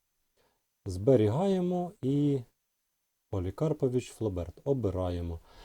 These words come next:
Е, кулі, як я вже казав, чехи, звичайні, Sealer and Bellot, ніякі не обтиснуті,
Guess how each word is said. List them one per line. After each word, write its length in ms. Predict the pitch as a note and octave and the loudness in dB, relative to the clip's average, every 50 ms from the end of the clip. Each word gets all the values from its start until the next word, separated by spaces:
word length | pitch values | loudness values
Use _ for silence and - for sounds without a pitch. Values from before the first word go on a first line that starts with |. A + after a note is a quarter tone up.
| - - - - - - - - - - - - - - - - | -20 -20 -20 -20 -20 -20 -20 -20 -20 -20 -20 -20 -20 -20 -8 -2
Е, 480 | A#2+ A2+ A2 A2+ A2 G#2+ G#2+ G#2+ F#2+ E2+ - - - - - - - | 0 2 4 4 4 4 4 4 2 0 -4 -12 -20 -20 -20 -12 -2
кулі, 440 | - E3+ F3 D3+ B2+ B2 A2 G2+ E2 D#2+ - _ _ _ - - - _ _ _ _ _ _ - | 4 6 8 8 10 10 8 8 4 -2 -12 _ _ _ -20 -20 -20 _ _ _ _ _ _ 2
як 200 | C3 B2+ A#2 - | 4 4 4 6
я 80 | A2+ G#2+ | 4 4
вже 160 | F#2+ G2 G#2 | 4 2 2
казав, 380 | - G#2+ F#2 G#2 G#2 F#2+ E2+ | 2 2 0 2 2 0 0
чехи, 640 | - - - F#3+ F#3+ D#3+ - - - D#3+ D#3 D3+ C3+ | -2 0 2 2 2 2 0 -2 0 4 6 6 4
звичайні, 560 | G#2 F#2 F#2+ G2+ - - D#3+ E3 D#3 C#3+ C3+ | 4 4 0 0 4 4 4 6 6 4 4
Sealer 380 | B2+ - - A2+ G2+ G2+ G2 F#2+ | 2 2 -2 0 0 2 0 0
and 220 | F#2+ F#2+ F#2 G#2 | 0 -2 2 6
Bellot, 400 | D#3+ E3+ E3 D3+ D3 C#3 - A#2 | 8 10 12 12 12 10 10 6
ніякі 400 | G#2 G#2 A2+ G#2+ F#2+ - - G2 | 4 4 6 4 4 0 -2 -2
не 180 | F#2+ G2+ G#2 G2 | 0 2 2 0
обтиснуті, 960 | F#2 - - _ - G3+ G3 D#3+ - D3+ D3 C3 - - B2 A#2 A2 G2 | 0 -2 -6 _ 4 6 6 6 4 4 4 4 4 4 4 4 4 4